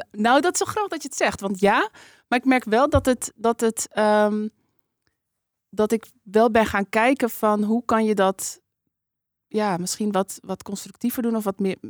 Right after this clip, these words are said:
wat meer, dat het ook wat meer impact. Kijk, waar het ooit begon was, eh, ook heel erg experimenterend, uitproberend. En op een gegeven moment zag ik van, "Hey, ik heb hier iets te pakken wat echt, nou, nieuw is, fris is, waar mensen ook wel behoefte aan hebben, maar wat ze ook ongemakkelijk vinden en raar."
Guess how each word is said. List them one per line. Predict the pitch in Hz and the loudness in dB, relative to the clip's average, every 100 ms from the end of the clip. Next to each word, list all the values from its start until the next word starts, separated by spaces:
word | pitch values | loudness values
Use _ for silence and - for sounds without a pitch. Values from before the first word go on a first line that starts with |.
| - | -12
wat | 190 | -10
meer, | 196 185 190 | -8 -8 -6
dat | 190 | -6
het | 196 | -8
ook | - | -12
wat | 190 185 | -10 -10
meer | 175 | -10
impact. | - 240 254 226 | -4 -4 -2 -6
Kijk, | - 226 | -6 -4
waar | - 226 | 0 0
het | 226 | 2
ooit | 233 | 0
begon | 202 - 240 285 | 0 0 4 6
was, | 240 214 - - - - _ _ _ | 6 4 2 -4 -12 -20 _ _ _
eh, | 196 202 196 202 - | 0 4 4 2 2
ook | - 208 | -2 2
heel | 208 | 2
erg | 202 | 2
experimenterend, | - 190 - 190 220 208 190 | -2 -4 -2 -2 2 2 2
uitproberend. | - 214 - 233 240 247 294 339 | -2 -2 -2 0 0 0 0 -2
En | - | -6
op | |
een | _ _ | _ _
gegeven | - 202 | -4 0
moment | 226 220 | 2 2
zag | 202 | 0
ik | 202 | 0
van, | - 196 | -4 -4
"Hey, | 196 175 | -4 -4
ik | - | -6
heb | 170 | 0
hier | 208 | 0
iets | 220 - | 2 -2
te | 185 | -4
pakken | - 208 - 170 | -4 -6 -4 -4
wat | 175 - | -4 -6
echt, | - 185 - - - _ _ _ _ - | -8 -8 -12 -20 -20 _ _ _ _ -6
nou, | 233 - | -6 -6
nieuw | - 202 240 | 0 2 6
is, | 220 226 | 4 4
fris | - 214 226 | 0 -2 0
is, | 220 220 | 0 0
waar | 190 | -2
mensen | 185 180 190 | -4 -6 -6
ook | 190 | -4
wel | 170 | -2
behoefte | 170 185 - 208 | 0 0 0 0
aan | |
hebben, | 202 196 196 | 2 2 2
maar | 185 | 2
wat | 190 | 0
ze | - | 2
ook | 202 | 0
ongemakkelijk | - 226 180 170 - 190 | 0 -4 -4 -4 -4 -8
vinden | - 175 170 | -6 -6 -6
en | 165 | -8
raar." | 156 151 196 | -8 -8 -6